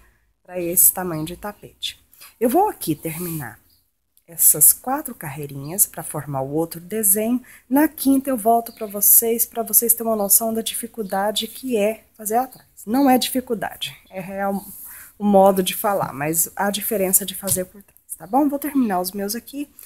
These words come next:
e volto com vocês. Terminei a quarta carreira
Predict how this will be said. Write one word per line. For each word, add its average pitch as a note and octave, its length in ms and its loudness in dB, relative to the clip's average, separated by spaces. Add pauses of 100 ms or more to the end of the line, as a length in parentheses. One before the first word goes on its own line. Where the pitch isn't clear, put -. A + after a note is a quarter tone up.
(280)
e B3 80 0
volto A#3 340 0
com A#3 160 -4
vocês. - 640 -2 (3250)
Terminei E3+ 440 -6
a C#3+ 80 -4
quarta F3+ 500 -4
carreira C#3 880 -4